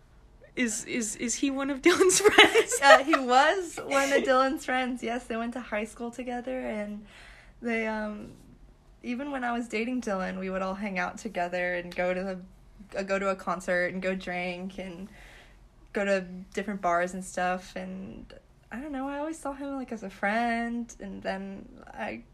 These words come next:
Speaker 2: again, I got on Tinder and we matched, and it, from there it's history.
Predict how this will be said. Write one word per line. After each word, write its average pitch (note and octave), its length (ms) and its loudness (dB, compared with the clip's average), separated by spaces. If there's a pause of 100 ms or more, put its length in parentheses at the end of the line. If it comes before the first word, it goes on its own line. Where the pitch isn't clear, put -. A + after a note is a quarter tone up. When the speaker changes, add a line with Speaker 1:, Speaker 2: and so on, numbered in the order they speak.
(200)
Speaker 2:
again, F3+ 300 -6
I F3 80 -2
got - 160 -4
on A3+ 160 -2 (200)
Tinder B3+ 420 0
and G#3+ 220 -6 (120)
we A3 100 -4
matched, G3+ 640 -4
and - 440 -16 (640)
it, A3 200 -12
from A3 220 -10
there A3+ 220 -6
it's A#3 120 -10
history. G#3 760 -4